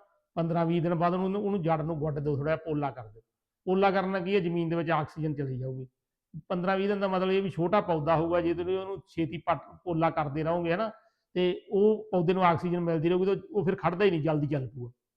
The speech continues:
ਜਦੋਂ ਉਹਨੂੰ ਆਕਸੀਜਨ ਪੂਰੀ ਮਿਲਦੀ ਰਹੀ, ਹਨਾ, ਕੋਈ ਵੀ ਚੀਜ਼ ਆ, ਦੇਖੋ ਆਕਸੀਜਨ ਉਹਨੂੰ ਮਿਲੂਗੀ, ਹਵਾ ਮਿਲੂਗੀ। ਟਰੈਕਟਰ ਆ ਹੁਣ ਚਾਰ ਚਾਰ ਨਿਓਜ਼ਲਾਂ ਲਾਈ ਜਾਂਦੇ ਆ, ਉਹ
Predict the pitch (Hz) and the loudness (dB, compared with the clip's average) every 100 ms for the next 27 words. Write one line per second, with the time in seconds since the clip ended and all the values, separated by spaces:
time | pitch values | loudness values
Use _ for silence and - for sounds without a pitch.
0 | _ _ _ _ - 160 185 190 170 185 | _ _ _ _ -2 0 4 6 6 4
1 | 180 202 - - - - 185 202 196 175 | 0 0 -4 -10 -16 -2 2 4 4 2
2 | 165 180 190 185 - _ _ _ 160 202 | 4 4 4 0 -12 _ _ _ -4 -4
3 | 220 - _ - 190 233 247 247 196 165 | -4 -12 _ -2 0 2 0 -2 0 2
4 | 156 156 156 143 - _ - 147 - 156 | 2 0 -2 -4 -8 _ -6 -4 -4 -4
5 | 160 175 175 151 151 156 151 156 151 - | -2 0 0 2 2 2 2 -2 -6 -18
6 | _ - 156 160 151 151 151 147 151 147 | _ -4 0 2 2 2 2 2 0 0
7 | 160 - 165 156 147 147 165 143 156 147 | -2 -2 -2 0 -2 -2 -2 -2 -4 -4
8 | 151 147 151 147 147 147 143 147 151 170 | -2 -2 -2 -2 -2 -4 -4 -4 -6 -8